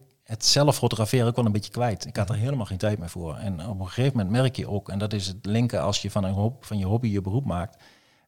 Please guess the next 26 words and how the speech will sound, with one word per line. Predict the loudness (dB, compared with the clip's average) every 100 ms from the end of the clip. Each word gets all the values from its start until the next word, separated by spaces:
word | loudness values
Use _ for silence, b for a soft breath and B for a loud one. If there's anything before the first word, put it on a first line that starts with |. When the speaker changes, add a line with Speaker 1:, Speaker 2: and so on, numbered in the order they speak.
| _
Speaker 1:
eh, | -4 -2 2
dat | 2 2
je |
je | 4
hobby | 6 4
kwijtraakt. | 2 -2 -2 -4 -6 -10 _
Dus | -6 -4
het | 0
is | 0
altijd | 4 4 2
voor | 0
mij | 0 0
een | 0
beetje | -2 -2
een | -6
strijd | -2 0 0
geweest | 2 4 4 4 2
om, | 2 0 -4
om, | -8 -6 -6 -4
om | -2 0
allebei | 2 2 0
te | -4
doen. | -8 -6
Dus | -6
ook | -4 -4 -4
om | -6 -8 -10